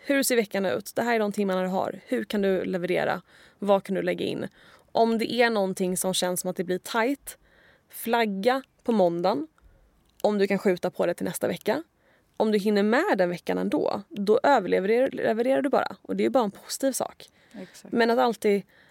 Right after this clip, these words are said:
Speaker 1: sänka ribban för dig själv. För att din ribba är oftast högre för dig än vad den är för andra.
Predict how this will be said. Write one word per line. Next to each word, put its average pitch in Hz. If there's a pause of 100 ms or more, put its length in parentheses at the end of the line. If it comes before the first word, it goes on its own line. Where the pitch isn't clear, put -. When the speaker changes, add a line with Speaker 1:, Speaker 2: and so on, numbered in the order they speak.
(520)
Speaker 1:
sänka 214
ribban 226
för 254
dig 233
själv. - (180)
För -
att 196
din 214
ribba 208
är 233
oftast 202
högre 196 (580)
för 185
dig - (720)
än 190
vad 180
den 180
är 156
för 214
andra. 196